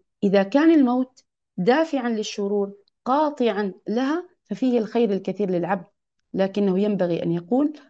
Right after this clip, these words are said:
"اللهم أحيني ما كانت الحياة خير لي، وتوفني إذا كان الموت خير لي"، كما علمنا الرسول صلى الله عليه وسلم أن يحيينا ما كانت الحياة خيرا لنا،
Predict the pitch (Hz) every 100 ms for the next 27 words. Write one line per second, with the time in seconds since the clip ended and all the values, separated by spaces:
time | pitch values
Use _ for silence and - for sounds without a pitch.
0 | _ - 220 220 208 - 240 262 208 202
1 | 208 269 381 - - _ _ _ - 202
2 | 214 214 214 254 233 220 190 - 202 196
3 | 196 - _ _ _ - 247 208 180 180
4 | 170 - _ _ 202 196 214 277 285 285
5 | 294 339 349 - _ _ - 214 220 208
6 | - _ _ _ - 254 294 247 208 226
7 | 226 - 226 185 165 165 - _ _ _
8 | _ _ 254 247 220 202 214 214 185 180
9 | 185 202 - 196 175 175 190 170 180 170
10 | 208 220 226 - _ - 254 233 - 226
11 | 220 190 190 220 196 196 - 202 196 196
12 | 190 - - 262 233 190 196 208 190